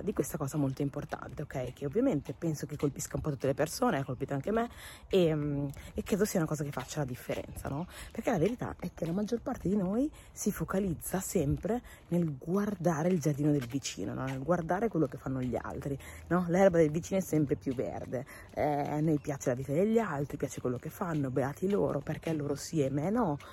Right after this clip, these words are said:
perché loro hanno tutte, tutte queste cose, eccetera, eccetera, eccetera, no? Ehm, però sostanzialmente, ragazzi, ehm,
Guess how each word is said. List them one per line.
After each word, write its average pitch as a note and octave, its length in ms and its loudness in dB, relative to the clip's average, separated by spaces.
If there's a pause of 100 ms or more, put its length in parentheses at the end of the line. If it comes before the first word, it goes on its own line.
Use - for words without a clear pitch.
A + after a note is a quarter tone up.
(160)
perché F3 280 0
loro D#3 140 4
hanno C#3+ 160 4
tutte, D3 200 -4
tutte - 320 -8
queste C#3 320 0
cose, D#3+ 360 2
eccetera, C#3+ 380 0
eccetera, B2+ 360 -4
eccetera, - 400 -6
no? F3+ 140 0 (600)
Ehm, F#3 1000 2
però - 220 0
sostanzialmente, E3+ 680 0
ragazzi, D3+ 480 -2 (360)
ehm, C#3+ 840 -2